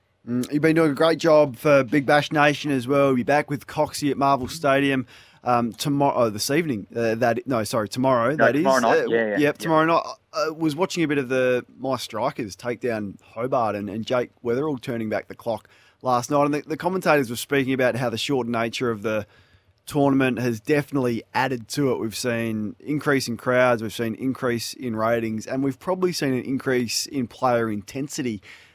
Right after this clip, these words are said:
Speaker 1: Uh, it's been a, it's been a good, uh, tournament so far.
Speaker 2: Yeah, sometimes less is more. We started with a bit of a, a, a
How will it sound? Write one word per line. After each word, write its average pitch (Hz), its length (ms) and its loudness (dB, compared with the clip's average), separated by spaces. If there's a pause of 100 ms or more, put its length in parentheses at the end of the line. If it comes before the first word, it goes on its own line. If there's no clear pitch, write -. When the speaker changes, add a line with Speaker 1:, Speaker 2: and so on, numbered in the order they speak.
(100)
Speaker 1:
Uh, 131 100 0
it's 135 140 0
been 196 200 4
a, 196 60 4
it's - 280 -2
been 165 200 2
a 151 60 4
good, 156 340 0 (120)
uh, 135 200 4
tournament 147 400 0
so 127 160 2
far. 127 240 0 (760)
Speaker 2:
Yeah, 127 200 4 (100)
sometimes 127 500 0
less 139 300 6
is 113 160 -6
more. 120 260 2
We 110 180 0
started 139 360 4
with 120 160 0
a 110 80 2
bit 113 180 -2
of 107 120 4
a, 107 180 6 (480)
a, 110 260 0
a 113 100 2